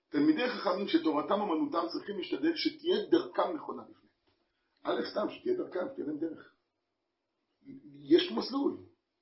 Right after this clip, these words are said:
אתה לוחץ על ה-Waze, הוא מחשב לך מסלול עד היעד. עכשיו, ו-, ו-, ויש, אתה יכול להסתכל, לראות מה המסלול, זה, זה, זה, זה, זה דבר מתוכנן. אדם לא בא לישיבה, טוב, אני בא לישיבה.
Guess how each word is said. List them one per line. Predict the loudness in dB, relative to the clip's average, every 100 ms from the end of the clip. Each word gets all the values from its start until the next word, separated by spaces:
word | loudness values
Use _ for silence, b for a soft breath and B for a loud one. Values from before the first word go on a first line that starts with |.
| _ _ _ _ _
אתה | 0
לוחץ | 2 4 2
על | 0
ה-Waze, | -2 -2 -6 -8 -14 -20 -20 _ _ _ _ _ _ _
הוא | -12
מחשב | -8 0 2 2
לך | 0 -4
מסלול | -6 -6 -6 -6 0
עד | 0
היעד. | 2 -2 -6 -16 -20 -20 _ _ _ _ _ _ _ _ _ _ _ _ _ -10
עכשיו, | -6 -6 -8 -12 -18
ו-, | -16 -14
ו-, | -12
ויש, | -10 -6 -6
אתה | -6
יכול | -6 -6
להסתכל, | -4 -6 -2 -2
לראות | -2 -4 -6
מה | -8
המסלול, | -10 -6 -4 -4
זה, | -6 -14
זה, | -18 -20
זה, | -20 -20
זה, | _ _
זה | _ -12
דבר | -8 -8
מתוכנן. | -8 -8 -4 -2 -4 -10 _ _ _ _ _ _ _ _ -8
אדם | -4 6
לא | 8 8
בא | 4 2
לישיבה, | 2 0 -2 -4 -2
טוב, | -2
אני | 0
בא | 4
לישיבה. | 4 4 0